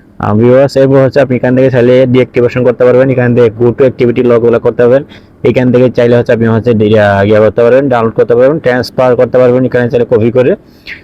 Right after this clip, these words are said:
এরপর হচ্ছে নিচে হচ্ছে ভিউ লিংক অ্যাপ, ঠিক আছে? কোন অ্যাপের সাথে, সাথে যদি এটা যদি লিংক করা থাকে সেটা আপনি এখান থেকে কী করতে পারবেন? চেক করতে পারেন, ঠিক আছে? এখানে ট্যাক্সি মেমোর সাথে এটা কিন্তু লিংক করা, আহ,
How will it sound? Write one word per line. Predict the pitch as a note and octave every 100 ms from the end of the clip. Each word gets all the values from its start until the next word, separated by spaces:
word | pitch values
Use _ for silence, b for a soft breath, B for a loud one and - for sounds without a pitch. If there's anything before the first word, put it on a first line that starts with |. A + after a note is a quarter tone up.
| B -
এরপর | D3+ C#3+
হচ্ছে | D#3 D3+ D3+
নিচে | D#3 C#3
হচ্ছে | D#3 D3+ - D#3
ভিউ | A#2 D#3 D#3
লিংক | C3+ C#3+ D3
অ্যাপ, | B2 C#3+ - - C3
ঠিক | C3+
আছে? | D3+ A2 E2+ - _ _ _ - _ _ - -
কোন | C3+
অ্যাপের | C#3+ C3+ C3+ A#2+
সাথে, | C3 B2+
সাথে | C3+ C#3 C3+
যদি | C#3 C#3
এটা | C3+ B2
যদি | B2 C#3
লিংক | B2 B2 C3+
করা | C3+ C3+
থাকে | B2+ B2+ F#3+ - b b b -
সেটা | C#3+ C3+
আপনি | B2 C3+
এখান | B2+ C3+
থেকে | C3 C#3
কী | D3
করতে | C#3+ -
পারবেন? | C#3+ D#3+
চেক | D3 D3
করতে | C3 C3
পারেন, | C3 C3
ঠিক | D3
আছে? | B2
এখানে | B2 B2+
ট্যাক্সি | A#2+ B2+ - C3
মেমোর | B2+ B2+
সাথে | A#2+
এটা | A#2+ A#2
কিন্তু | A#2
লিংক | B2 A#2+ A2+ B2
করা, | B2 B2+ B2+
আহ, | A#2+ - - _ _ - G#2+ G#2 G2+